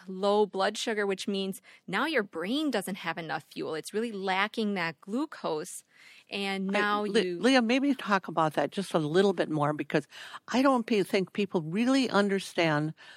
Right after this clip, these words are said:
Speaker 2: that when they skip meals and their blood sugar drops,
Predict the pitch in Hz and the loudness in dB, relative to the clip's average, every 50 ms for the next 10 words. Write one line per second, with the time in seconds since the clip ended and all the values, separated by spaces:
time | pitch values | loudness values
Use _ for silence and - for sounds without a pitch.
0 | - _ - 175 151 - 160 175 175 170 165 156 - - - 240 262 247 - - | -14 _ 2 2 4 4 4 4 6 6 4 4 2 -2 0 2 2 2 2 2
1 | 196 180 170 165 160 160 160 - 156 156 170 156 151 143 160 190 214 202 - - | 2 4 4 4 2 2 0 0 0 2 2 2 2 2 2 2 2 2 0 -4
2 | 226 - 208 180 - 180 170 156 - - - - - | -4 -2 -4 0 2 4 6 6 6 4 0 -4 -16